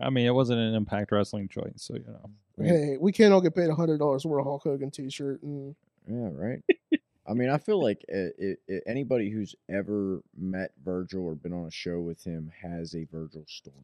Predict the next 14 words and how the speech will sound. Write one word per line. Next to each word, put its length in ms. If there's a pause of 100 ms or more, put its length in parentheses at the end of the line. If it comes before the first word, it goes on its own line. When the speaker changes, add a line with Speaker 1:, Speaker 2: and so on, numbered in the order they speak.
(200)
Speaker 2:
We 220
all 220
have 140
Virgil 260
Speaker 1:
Uh, 100
Speaker 2:
stories, 300
Speaker 3:
Uh, 60
Speaker 2:
bro. 460
Every 540
single 280
one 160
of 80
us. 200
Speaker 3:
Uh, 160